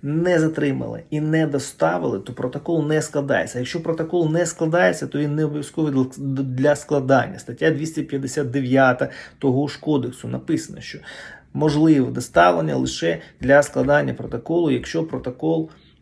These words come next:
обов'язковий для складання. А в даному випадку двадцять чотири години пройшло. Якщо двадцять чотири години пройшло, ко-, коли ви з'явилися в цьому розшуку, то протокол вже не може бути складатися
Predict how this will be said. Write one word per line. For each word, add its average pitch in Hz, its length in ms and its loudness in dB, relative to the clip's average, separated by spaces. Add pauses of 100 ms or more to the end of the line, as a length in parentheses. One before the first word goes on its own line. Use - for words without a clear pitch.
обов'язковий 139 580 0
для 131 200 6
складання. 135 1000 0 (240)
А 131 80 -2
в 147 80 -2
даному 180 420 4
випадку 123 460 -4
двадцять 151 300 2
чотири 165 220 -6
години 151 320 -2
пройшло. 139 580 -6 (400)
Якщо - 220 -4
двадцять 165 280 6
чотири 160 280 0
години 135 420 0
пройшло, 123 680 -4 (340)
ко-, 143 240 -4
коли 143 440 -2
ви 131 200 -2
з'явилися 127 680 -2 (640)
в - 80 -14
цьому 135 240 0
розшуку, 175 840 2 (540)
то 127 80 -6
протокол 131 400 -2
вже 156 160 0
не 147 100 0
може 185 280 2
бути 160 200 -2
складатися 156 800 -4